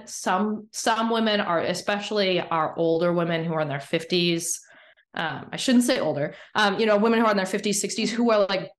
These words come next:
growing up in the nineties when it was really popular to be low fat. I noticed it's, so it's not really so much to do with their age as when they grew up.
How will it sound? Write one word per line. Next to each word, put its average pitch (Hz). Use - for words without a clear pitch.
growing 196
up 175
in 180
the 165
nineties 160
when 165
it 160
was 156
really 151
popular 156
to 160
be 156
low 147
fat. 143
I 190
noticed 180
it's, 196
so 208
it's -
not 220
really 190
so 180
much 156
to -
do 170
with 156
their 151
age 143
as 151
when 147
they 135
grew 135
up. 170